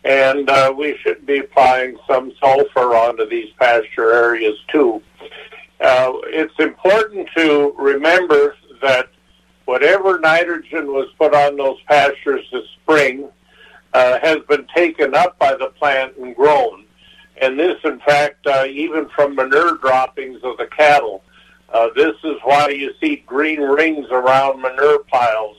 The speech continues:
because that nutrient has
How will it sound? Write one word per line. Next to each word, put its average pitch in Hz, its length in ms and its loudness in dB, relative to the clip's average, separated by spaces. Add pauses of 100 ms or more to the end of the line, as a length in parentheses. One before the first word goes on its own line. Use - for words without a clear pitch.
(100)
because 123 500 -2 (100)
that 123 320 2 (420)
nutrient 151 680 0
has 135 160 -4